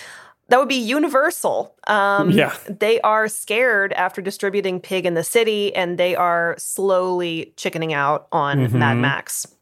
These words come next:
Speaker 1: Now, surely one way to get more money would be, and to get a studio excited, would be to reattach your original star.
Speaker 2: Right.
Speaker 1: So George Miller takes Mel Gibson out to dinner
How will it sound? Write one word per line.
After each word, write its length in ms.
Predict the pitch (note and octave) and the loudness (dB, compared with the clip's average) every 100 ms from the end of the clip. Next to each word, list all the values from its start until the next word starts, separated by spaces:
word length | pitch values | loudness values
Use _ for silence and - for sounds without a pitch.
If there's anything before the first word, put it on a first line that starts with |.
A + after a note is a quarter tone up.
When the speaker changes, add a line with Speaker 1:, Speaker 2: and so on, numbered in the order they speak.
| _ _ _ _ _ G#3+ | _ _ _ _ _ 0
Speaker 1:
Now, 120 | G#3+ | 2
surely 340 | - C4 A#3+ | 4 2 2
one 220 | A3 G#3 G3+ | 0 -2 -2
way 100 | G3 | -2
to 60 | |
get 160 | F#3+ F3 | -2 -2
more 160 | E3+ E3+ | -2 -2
money 480 | G3+ A#3 E3+ F3+ - | -2 -2 -4 -6 -8
would 220 | F#3 E3+ | -4 -4
be, 340 | F3 E3+ E3 _ - | -2 -4 -6 _ 0
and 180 | F3+ E3 | 0 0
to 60 | |
get 320 | - E3 - - | 0 0 0 -8
a 80 | F3 | -6
studio 320 | - F#3 D#3+ | -2 0 0
excited, 400 | - - G4 C#4+ | -2 2 4 4
would 140 | A3 F#3+ | 0 -4
be 140 | F#3 | -6
to 100 | F3+ | -6
reattach 800 | F3+ B3 C4+ C4 F#3 F#3 - - | -4 0 -2 0 0 0 -6 -2
your 180 | F3+ E3 | 0 2
original 360 | D#3 D#3+ D3 | 0 -4 -6
star. 520 | D3 - - A#2 F#2+ - _ _ B2 | -6 -2 0 0 -2 -8 _ _ -4
Speaker 2:
Right. 260 | A#2 D3+ - - - - - - | -2 -2 -6 -18 -18 -20 -16 -4
Speaker 1:
So 460 | - A3 E3 - _ | 4 4 4 -4 _
George 300 | - G#3+ B3 | 0 0 2
Miller 360 | B3 A#3 A3+ G3 | 0 2 0 -2
takes 300 | - G#3 A3 | -4 -4 -2
Mel 140 | C#4 C#4 | 0 2
Gibson 320 | B3 A3 G#3 | 0 -2 -2
out 200 | F#3+ G3 | -2 0
to 40 | |
dinner 400 | - E3 - G#3 | 0 0 -2 -6